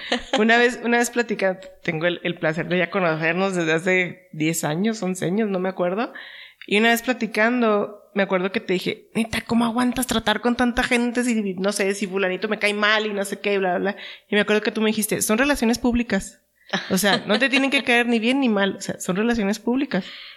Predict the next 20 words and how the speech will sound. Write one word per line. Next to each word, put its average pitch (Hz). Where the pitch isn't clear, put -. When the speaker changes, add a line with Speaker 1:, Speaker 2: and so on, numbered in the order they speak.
Speaker 1:
Sí. 208
Speaker 2:
O 202
sea, 202
simplemente 240
es 254
un 254
trato 220
laboral. 196
Speaker 1:
Exacto. 160
Speaker 2:
Y 165
yo, 165
"Ah". 180
Speaker 1:
Sí, 294
entonces, 254
pues, 240
ahí, 196
este, 185
yo 160
hablé 160
a, 151